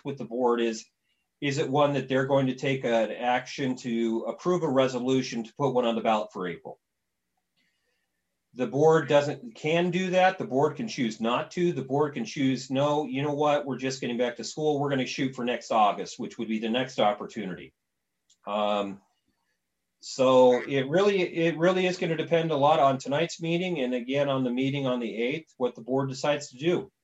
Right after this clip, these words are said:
And as a, as a person who works for the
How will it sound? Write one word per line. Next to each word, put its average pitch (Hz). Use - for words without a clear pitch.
And 123
as 131
a, 113
as 151
a 131
person 180
who 160
works 151
for 156
the 123